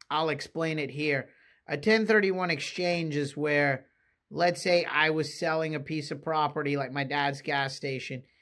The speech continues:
and we made about a million dollars in profit from after paying it off and paying the existing mortgage on the property, we had a million dollars left over.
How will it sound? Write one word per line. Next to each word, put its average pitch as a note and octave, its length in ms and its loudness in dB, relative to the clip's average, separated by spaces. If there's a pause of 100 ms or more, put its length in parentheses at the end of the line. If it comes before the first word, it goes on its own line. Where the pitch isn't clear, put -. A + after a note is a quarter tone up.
(280)
and C#3+ 180 -4
we D#3 160 0
made D3+ 540 0
about C#3+ 360 2
a C3 40 -2
million D#3 480 -2
dollars C3+ 500 -2
in B2 120 -8
profit C3 600 -6 (600)
from C#3+ 520 0
after C#3+ 340 -2
paying E3+ 400 -2
it E3+ 100 2
off D#3+ 520 0 (720)
and C#3 300 -2
paying D#3+ 320 2
the D3+ 120 0
existing D#3+ 600 -4
mortgage D3+ 460 0
on C#3+ 240 -2
the C3+ 100 -2
property, C#3 840 -2 (260)
we D3 140 0
had D3+ 120 2
a C#3+ 40 0
million D3+ 380 -2
dollars C3+ 400 0
left B2+ 300 -8
over. A#2+ 380 -10